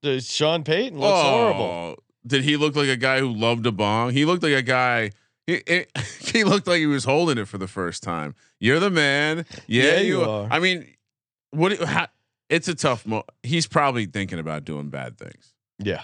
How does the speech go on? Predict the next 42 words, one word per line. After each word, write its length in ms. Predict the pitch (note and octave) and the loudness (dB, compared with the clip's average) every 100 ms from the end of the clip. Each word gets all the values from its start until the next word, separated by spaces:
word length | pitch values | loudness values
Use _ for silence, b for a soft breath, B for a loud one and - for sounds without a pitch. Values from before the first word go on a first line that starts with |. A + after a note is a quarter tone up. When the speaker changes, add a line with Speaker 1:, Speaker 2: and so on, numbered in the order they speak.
| - | -4
Speaker 2:
He's 160 | A2 | -2
like, 100 | G#2 | 0
"I 40 | F2+ | 0
lost 380 | E2 D#2+ D#2 D2+ | -2 -6 -6 -10
that 160 | - | -12
fight. 160 | - - | -12 -6
I 80 | F#2 | -2
lost 320 | F#2+ F#2 F#2 | 0 0 -2
Speaker 1:
He's 160 | C#3+ C3 | -4 0
Speaker 2:
this 20 | D3 | 0
fucking 80 | C#3+ | 2
Speaker 1:
regretting. 280 | C#3+ D3 C3 | 0 0 -4
Speaker 2:
guy." 80 | D3 | -6
Speaker 1:
He's 120 | C3+ | -2
like, 140 | C3 G#2+ | -2 0
"Oh 240 | C3 A2+ | 0 0
man, 400 | A2 A#2+ A#2+ A#2+ | 0 0 0 0
I 40 | |
Speaker 2:
I 20 | A#2 | 2
shoulda 160 | E3 | 2
Speaker 1:
could 20 | C#3+ | 2
have 60 | C3+ | 0
Speaker 2:
s- 20 | |
Speaker 1:
just 140 | C#3+ | -2
been 120 | C#3+ C3 | -4 0
hanging 280 | C#3+ C#3+ | 0 0
out 100 | C3+ | 0
with 120 | B2+ - | -2 -4
Terry 640 | C3+ C#3+ D3 D3+ D3+ C#3+ | -2 2 2 2 2 0
at 80 | A#2+ | -4
the 60 | |
Fox 460 | G2 C#3 C#3+ - - | -4 0 0 0 -2
lot, 380 | C#3+ D3 C#3 C#3+ _ _ _ _ | 2 2 2 -2 _ _ _ _
cashing 400 | - C#3+ C#3 C3 | 0 2 2 -2
mega 260 | C3+ C#3 C3 | -2 -2 -2
checks. 760 | - C#3+ D3 D3 - - - - _ | -2 2 2 0 -4 -10 -12 -20 _
Now 180 | B2+ C3 | -4 -2
everyone 300 | C3+ C3+ C3+ | 0 -2 -4
in 40 | A#2+ | -4
Denver 360 | B2 C3 B2 A#2 | -4 -2 -4 -2
hates 300 | B2 B2+ C#3+ | -4 -6 -8
me." 160 | C#3+ | -8